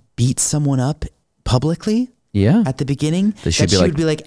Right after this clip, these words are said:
Speaker 1: "Absolutely not."
Speaker 2: Yeah. This is not a safe place for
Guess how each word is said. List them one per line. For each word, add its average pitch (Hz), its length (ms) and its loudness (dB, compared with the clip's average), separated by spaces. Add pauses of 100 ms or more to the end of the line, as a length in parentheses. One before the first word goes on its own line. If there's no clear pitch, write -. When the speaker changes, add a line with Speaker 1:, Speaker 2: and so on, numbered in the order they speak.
Speaker 1:
"Absolutely 156 720 0
not." 120 600 -2
Speaker 2:
Yeah. 104 400 2 (460)
This 117 220 2
is 104 100 2
not 95 200 4
a 85 60 2
safe - 360 0
place 78 280 0
for 78 480 -2